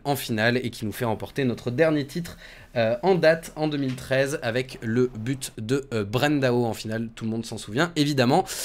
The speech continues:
Bien joué Joss, et donc on termine sur un magnifique score de deux partout. Euh, bien joué, messieurs. Et donc, je rappelle, à la fin de la saison, euh, le chroniqueur, euh, qui aura le plus de points, euh, fera gagner son association, donc France Alzheimer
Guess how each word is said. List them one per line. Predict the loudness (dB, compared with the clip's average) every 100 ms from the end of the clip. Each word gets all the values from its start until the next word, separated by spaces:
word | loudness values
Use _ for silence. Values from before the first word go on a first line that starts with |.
| -10 -4
Bien | 6 6
joué | 8 4 4
Joss, | 4 2 2
et | 2
donc | 2 2
on | 0
termine | 2 4 4 2
sur | 0 -4 -4 -4
un | -4
magnifique | -2 0 -2 -4 -8
score | -6 2 2 0
de | 2 2 2 -2 2
deux | 2 4
partout. | 2 0 -6 -8 -8 -10 -12 -12 -12 -10 0
Euh, | 2 4 2
bien | 0 0 0
joué, | 0 0
messieurs. | 0 0 0 0 0 -2
Et | -4
donc, | -2 -2 -4
je | -10 -8
rappelle, | -6 -4 -4
à |
la | -6
fin | -6
de | -8
la | -6
saison, | -6 -8 -8 -14 -6
euh, | 0
le | 4
chroniqueur, | 2 2 -2 0 2 2 0 -8
euh, | -6
qui | -6 0
aura | 0 2 0 0
le | 0 2 0
plus | -2 -6
de | -4
points, | -6 -4 -4 -4 -10 -20 -18
euh, | -10 -8
fera | -6 -6 -2
gagner | -2 -2
son | -2 -4
association, | -6 -6 -6 -6 -4
donc | -4 -4
France | -6 -4
Alzheimer | -2 0 -2 -2